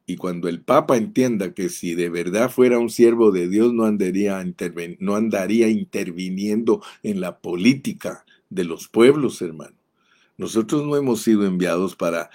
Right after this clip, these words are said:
pelear contra, eh, los políticos. Si nosotros somos siervos de Dios, nosotros tenemos que dedicarnos a predicar, eh,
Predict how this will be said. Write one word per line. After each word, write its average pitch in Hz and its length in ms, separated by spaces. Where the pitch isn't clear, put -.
pelear 87 440
contra, 90 540
eh, 78 720
los 90 260
políticos. 98 1000
Si - 160
nosotros 135 460
somos 160 300
siervos 160 420
de 120 140
Dios, 131 220
nosotros 139 520
tenemos 120 480
que 113 120
dedicarnos 107 760
a 95 100
predicar, 95 540
eh, 117 140